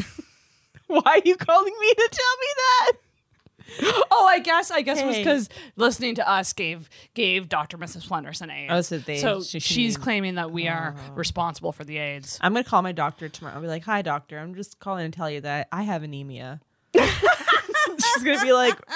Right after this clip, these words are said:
Speaker 1: "Okay." <laughs>
Speaker 2: Okay, well, thank you, Doctor Missus Flenderson.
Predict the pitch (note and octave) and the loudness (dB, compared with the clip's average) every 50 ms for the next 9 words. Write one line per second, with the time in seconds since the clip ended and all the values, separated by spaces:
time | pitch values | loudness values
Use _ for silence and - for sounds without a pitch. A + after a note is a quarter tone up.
0 | F4+ G4 - - D5 - - G3 G3 G3 G#3 A3+ B3 C#5+ D5+ D#5 D#5 D#5 D#5 D#5 | 2 4 4 4 4 4 4 4 4 4 4 4 4 4 2 2 0 -2 -2 -2
1 | D#5 D#5+ D#5+ D#5+ D#5+ D#5+ D#5 - - - - - - - - - _ - G#3+ - | -2 -2 -4 -4 -6 -6 -6 -6 -8 -8 -10 -14 -14 -16 -18 -20 _ -20 -20 -20
2 | _ _ _ _ - E4 F#4 F#4 F4+ F4 F4 F4 F4 F#4 - - _ - G3+ - | _ _ _ _ -14 -10 -10 -8 -10 -10 -12 -14 -16 -18 -20 -20 _ -16 -14 -12
3 | G3 D#3 D3 D3 D3 D3+ - - _ - C4 B3+ C#4+ G#4 A#4 - - F#3 D#3 D3+ | -12 -12 -12 -10 -12 -12 -14 -16 _ 0 2 4 4 4 0 -2 -6 -8 -8 -6
4 | D3+ D3 D3+ - C#3+ D3+ D3 D3+ - D#3+ D#3+ - - F3 F3 E3 E3 F#3 - - | -8 -10 -10 -12 -12 -14 -12 -12 -12 -12 -10 -6 -4 -4 -4 -4 -6 -6 -2 0
5 | A3 A3 A3 A3 A3 A3 A3 A#3 A3+ | 0 2 2 0 0 0 -2 -2 -4